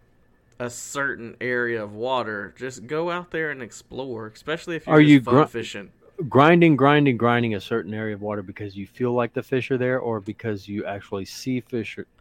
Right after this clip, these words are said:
Speaker 2: are there?
Speaker 1: Yeah, see, well, that's, that's the difference. That's what I'm saying. Like, if you think the fish are there and you're grinding out an area 'cause that's where they're supposed to be or that's where they were last time or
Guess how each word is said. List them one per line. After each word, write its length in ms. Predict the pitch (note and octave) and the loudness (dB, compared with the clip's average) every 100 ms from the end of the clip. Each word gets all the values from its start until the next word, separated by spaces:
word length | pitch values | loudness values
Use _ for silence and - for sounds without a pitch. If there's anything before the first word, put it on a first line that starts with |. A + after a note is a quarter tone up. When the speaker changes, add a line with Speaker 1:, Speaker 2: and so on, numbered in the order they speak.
| _ | _
Speaker 2:
are 140 | G2+ G2 | -14 -12
there? 240 | G2 D#3 | -12 -4
Speaker 1:
Yeah, 240 | G3+ E3+ C#3+ | 2 2 2
see, 240 | A3 G3+ F3 | -2 -2 -2
well, 180 | F#3 | -4
that's, 320 | E3 G3 G3 - | 0 2 0 0
that's 280 | F#3 F#3 | 2 2
the 100 | - | -2
difference. 380 | C#3+ C#3 C3+ A#2+ | -6 -6 -6 -6
That's 200 | D3 D#3 | -4 -4
what 100 | C#3 | -6
I'm 100 | B2 | -10
saying. 400 | A#2 A2 G#2+ G2+ _ _ _ _ | -10 -10 -10 -14 _ _ _ _
Like, 340 | B2 A#2+ A2+ _ _ - | -4 -2 -4 _ _ -12
if 180 | C3 | -8
you 180 | E3 F#3+ | -4 -6
think 400 | - E3+ F#3 F#3 | -4 -2 -2 -2
the 80 | G3 | -8
fish 320 | F#3+ F#3+ - | -6 -6 -4
are 100 | F#3+ | -6
there 460 | G3 G3 F#3+ F#3+ F#3+ _ _ _ - | -2 0 0 -2 -6 _ _ _ -12
and 180 | C3 C#3 | -10 -6
you're 140 | D3+ | -6
grinding 680 | A#2+ B2+ C3+ D3+ D#3 D3+ D3+ | -6 -4 0 0 -2 -4 -6
out 160 | D#3 | -6
an 80 | C#3+ | -6
area 400 | C3 C#3+ D#3 D3+ | -4 -2 -2 -2
'cause 200 | D3 C3+ | -4 -8
that's 260 | B2+ C3+ - | -4 -6 -6
where 120 | C#3 C3+ | -12 -8
they're 120 | C3 | -10
supposed 580 | - - D3+ D3 C#3 C3+ | -12 -10 -8 -8 -10 -14
to 80 | |
be 400 | C3 C#3 D3 C#3+ | -10 -8 -8 -6
or 120 | B2 A2 | -6 -4
that's 280 | B2 C3 | -6 -8
where 140 | C3+ B2+ | -10 -6
they 120 | B2 | -6
were 220 | B2+ B2 | -4 -6
last 480 | A2+ A#2 C3+ C3+ - | -4 -4 -4 -6 -8
time 640 | C#3+ B2+ B2+ C3 B2+ B2 G2+ | -8 -6 -6 -8 -8 -10 -12
or 180 | G2 | -16